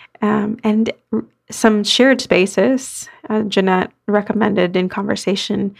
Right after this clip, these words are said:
before, um, survivor support groups, which is very, it's great. It's wonderful. Um,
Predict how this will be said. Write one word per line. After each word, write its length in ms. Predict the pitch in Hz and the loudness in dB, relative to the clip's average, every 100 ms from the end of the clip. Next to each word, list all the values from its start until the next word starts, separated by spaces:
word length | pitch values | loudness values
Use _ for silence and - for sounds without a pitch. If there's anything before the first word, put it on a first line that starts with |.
| - - - _ | -20 -20 -20 _
before, 520 | 196 - 190 185 180 | -4 0 2 4 2
um, 160 | 208 196 | 0 -2
survivor 440 | - 196 208 208 | 2 4 4 2
support 440 | 208 - - 185 180 | 0 -4 0 0 0
groups, 400 | - 180 - - | -4 -4 -2 -2
which 160 | 196 | 0
is 320 | 185 185 - - _ _ _ _ | 0 0 -6 -14 _ _ _ _
very, 680 | - 190 202 214 180 175 180 | -2 0 2 2 0 -2 -2
it's 160 | 208 - | -6 -6
great. 340 | - 220 - | -6 -4 -4
It's 140 | 214 - | -8 -4
wonderful. 640 | 180 185 208 - - 208 - - - - | -4 -4 -8 -4 -2 -2 -6 -18 -20 -4
Um, 220 | 208 196 | 0 0